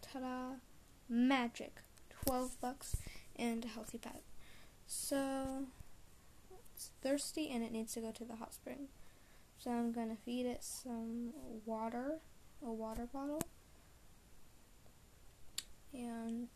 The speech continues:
it's drinking. And it's done <laughs> drinking. Okay, now let's go to the hot spring.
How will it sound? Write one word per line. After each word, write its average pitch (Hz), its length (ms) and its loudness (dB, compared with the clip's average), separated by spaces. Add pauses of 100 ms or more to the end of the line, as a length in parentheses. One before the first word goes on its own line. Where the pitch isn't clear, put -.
it's - 180 -6
drinking. 262 800 -2 (880)
And - 320 -6
it's - 200 -4
done 269 280 8
<laughs> 269 180 4
drinking. 262 640 2 (1300)
Okay, - 720 0
now - 200 -6
let's - 220 -4
go 233 180 0
to 302 160 -2
the 339 140 6
hot - 360 2
spring. 269 760 4